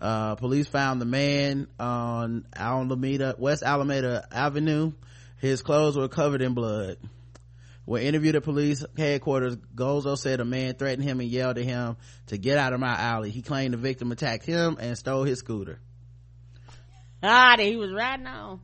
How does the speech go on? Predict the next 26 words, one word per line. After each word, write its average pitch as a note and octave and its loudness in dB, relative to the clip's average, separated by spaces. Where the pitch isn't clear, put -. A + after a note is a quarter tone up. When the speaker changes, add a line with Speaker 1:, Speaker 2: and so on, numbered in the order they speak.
Speaker 1:
Uh, A#2 -4
he C3 0
said D3 0
he D#3 2
may D3+ 2
have D#3+ 2
hurt E3+ 0
the C#3 -4
victim C3 -2
when B2+ -2
he B2 -4
tackled C3+ -2
him A#2 -2
while A#2 -2
he B2+ -2
was A#2 -6
riding B2+ 0
away A#2 -2
on G#2+ -4
the F#2+ -10
scooter. C#3+ 0
The A#2+ -4
victim B2+ -6
may A#2+ -2
have A2 -4
fallen B2+ -2